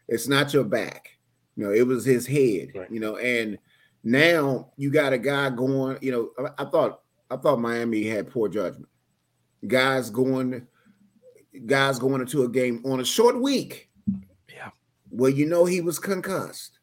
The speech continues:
Speaker 2: But,
Speaker 1: And then
Speaker 2: but I do wanna say this, Willie. I, I think the N F L has taken some steps, right? Obviously, there's some more work that needs to be done. They need to look at this still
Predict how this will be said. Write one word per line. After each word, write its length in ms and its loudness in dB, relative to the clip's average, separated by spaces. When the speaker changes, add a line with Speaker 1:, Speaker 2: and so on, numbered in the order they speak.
Speaker 2:
But, 200 8
Speaker 1:
And 140 2
then 120 4
Speaker 2:
but 100 10
I 60 10
do 180 8
wanna 240 8
say 240 4
this, 240 2
Willie. 380 -4
I, 240 -4
I 20 -4
think 280 4
the 100 4
N 80 8
F 220 6
L 180 6
has 560 0
taken 320 4
some 260 0
steps, 720 2
right? 300 2
Obviously, 480 4
there's 160 0
some 140 0
more 400 2
work 220 4
that 100 0
needs 220 0
to 100 -2
be 160 -2
done. 400 4
They 120 -2
need 220 2
to 80 0
look 240 4
at 200 6
this 360 2
still 500 6